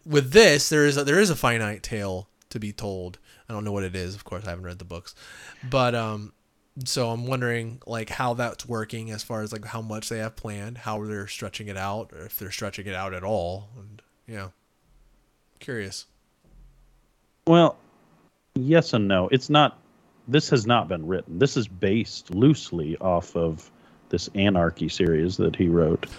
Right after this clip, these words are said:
Speaker 1: Oh, really? Okay, I
Speaker 2: But,
Speaker 1: guess
Speaker 2: uh,
Speaker 1: I, I've got that wrong. Interesting. Okay,
Speaker 2: yeah,
Speaker 1: so
Speaker 2: th-, this is not, this is not something George R R Martin wrote. It's just based on some of the lore that he wrote.
Speaker 1: Ew. So it's about pre-existing characters that has been, it's, like, almost like history books,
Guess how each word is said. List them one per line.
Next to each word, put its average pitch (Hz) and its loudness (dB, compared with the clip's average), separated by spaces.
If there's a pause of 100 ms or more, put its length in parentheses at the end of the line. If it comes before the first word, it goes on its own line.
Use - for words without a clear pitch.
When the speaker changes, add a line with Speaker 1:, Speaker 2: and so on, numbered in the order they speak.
(180)
Speaker 1:
Oh, 175 8
really? 139 4
Okay, 113 -4
I - -2
Speaker 2:
But, 87 10
Speaker 1:
guess 82 2
Speaker 2:
uh, 82 0 (340)
Speaker 1:
I, - -10
I've 110 -12
got 104 -10
that 92 -8
wrong. 95 -10 (520)
Interesting. 87 -6
Okay, 95 -2
Speaker 2:
yeah, 87 6
Speaker 1:
so 95 0
Speaker 2:
th-, 131 8
this 143 4
is 117 2
not, 110 4 (400)
this 110 0
is 104 0
not 101 2
something 87 -2
George 87 2
R 82 4
R 80 2
Martin 80 0 (800)
wrote. 80 4 (180)
It's - -4
just - 0
based 82 4
on 82 4
some 85 2
of 80 0
the 76 4
lore 78 4 (640)
that - -4
he 78 0
wrote. 73 2
Speaker 1:
Ew. 127 -4
So 147 -4
it's 139 -6
about 175 6
pre-existing 127 2
characters 110 0
that 104 -2
has 104 -6
been, 117 -8
it's, 135 -4
like, 135 4
almost 135 0
like 117 -2
history 98 -4
books, - -6